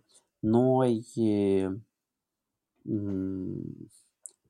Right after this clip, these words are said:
am arătat, sau cel puțin am încercat să arătăm că orice criză este o oportunitate. Și dacă eu mi-am schimbat foarte mult stilul meu de viață și dacă nu mai călătoream și nu zburam de trei ori pe lună, uh,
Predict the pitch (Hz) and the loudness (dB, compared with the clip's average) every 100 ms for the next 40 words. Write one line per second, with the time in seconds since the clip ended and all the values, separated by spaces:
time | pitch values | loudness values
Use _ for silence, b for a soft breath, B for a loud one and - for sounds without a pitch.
0 | _ _ 127 127 123 113 - _ _ 139 | _ _ 6 8 8 6 -2 _ _ 8
1 | 156 160 - 110 123 107 - 110 101 90 | 10 8 6 2 2 0 0 0 0 0
2 | 87 - 147 151 107 - 113 110 - 101 | 0 4 4 4 0 2 0 0 -2 0
3 | 98 92 90 87 b b b - 151 - | 2 2 0 -4 b b b 4 4 2
4 | 139 135 117 110 107 104 101 - 107 117 | 4 6 8 6 4 2 2 0 -2 0
5 | 98 98 85 - 107 _ _ _ - - | 0 0 -2 -4 -18 _ _ _ -14 0
6 | 110 113 113 110 131 135 127 113 - 120 | 2 2 0 2 4 4 2 2 2 2
7 | 131 - 127 117 117 - - 113 104 104 | 2 2 0 0 0 0 2 2 4 2
8 | 98 101 95 90 92 104 104 - 113 117 | 0 2 2 0 -6 -4 -2 0 2 2
9 | 110 101 98 113 107 98 - 104 95 101 | 2 0 0 2 2 0 -2 -2 0 0
10 | 98 90 80 98 95 95 87 92 135 180 | 2 0 0 2 2 0 0 2 2 0
11 | 196 _ b b _ _ - 104 101 95 | -6 _ b b _ _ -6 -2 0 2
12 | 92 - | 0 -2